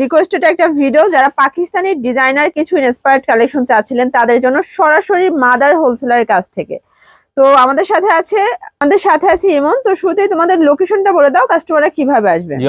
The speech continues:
Speaker 2: অবশ্যই। আমাদের লোকেশন হচ্ছে ঢাকা ইসলামপুর, লায়ন টাওয়ার মার্কেট, লিফটের সেভেন।
Speaker 1: আচ্ছা।
Speaker 2: লিফটের সেভেন থেকে বের হলেই দেখবেন ঢাকা মল টোয়েন্টি ফোর, এটাই আমাদের শোরুম, ঠিক আছে?
Speaker 1: আচ্ছা, তো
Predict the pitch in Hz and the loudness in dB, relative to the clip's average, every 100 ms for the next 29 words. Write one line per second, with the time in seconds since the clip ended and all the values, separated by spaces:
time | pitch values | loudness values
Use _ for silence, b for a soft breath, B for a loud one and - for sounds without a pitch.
0 | 143 180 - 90 95 135 156 151 175 202 | 0 0 -4 -10 -6 -2 0 2 2 0
1 | 180 202 196 - 208 208 151 143 185 180 | 0 0 0 0 0 2 0 -2 0 0
2 | - 190 190 - 214 254 _ - 139 160 | 0 0 0 2 2 2 _ -4 0 2
3 | 175 175 170 165 170 208 165 170 175 196 | 2 2 2 0 0 -2 0 0 0 -4
4 | - 135 98 98 _ - 156 170 208 190 | 0 -4 -4 -12 _ -6 -2 0 0 0
5 | 190 208 208 202 190 196 175 208 208 175 | 2 2 2 2 2 2 2 2 2 0
6 | 180 135 131 156 156 147 151 143 139 180 | -2 -4 -2 0 0 0 -2 -2 -2 -2
7 | 208 - 147 151 156 143 135 - 147 117 | -2 -4 -2 0 0 0 -2 -2 -2 -2
8 | 104 - 170 208 - - - _ _ - | -4 -10 -6 -6 -6 -10 -12 _ _ -4
9 | 240 294 311 | 0 0 0